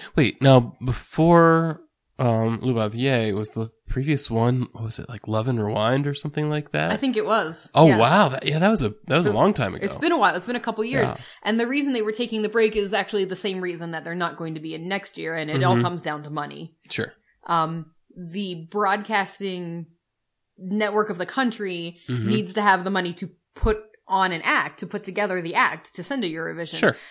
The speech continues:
Speaker 2: And they just, they just don't have the money.
Speaker 1: Right.
Speaker 2: Um, so they have made the official announcement that, alas, no Bosnia-Herzegovina
Speaker 1: Mm-hmm.
Speaker 2: this next year.
Speaker 1: It's kinda sad.
Speaker 2: It is sad. I'm always sad when countries won't be participating.
Speaker 1: Right.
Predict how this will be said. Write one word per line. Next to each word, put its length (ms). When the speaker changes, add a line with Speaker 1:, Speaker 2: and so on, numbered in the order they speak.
Speaker 2:
And 200
they 100
just, 400
they 120
just 200
don't 120
have 140
the 80
money. 500
Speaker 1:
Right. 200
Speaker 2:
Um, 420
so 360
they 200
have 220
made 180
the 80
official 320
announcement 460
that, 300
alas, 680
no 200
Bosnia-Herzegovina 1040
Speaker 1:
Mm-hmm. 100
Speaker 2:
this 160
next 260
year. 340
Speaker 1:
It's 100
kinda 180
sad. 400
Speaker 2:
It 80
is 140
sad. 180
I'm 100
always 200
sad 240
when 380
countries 500
won't 480
be 100
participating. 840
Speaker 1:
Right. 320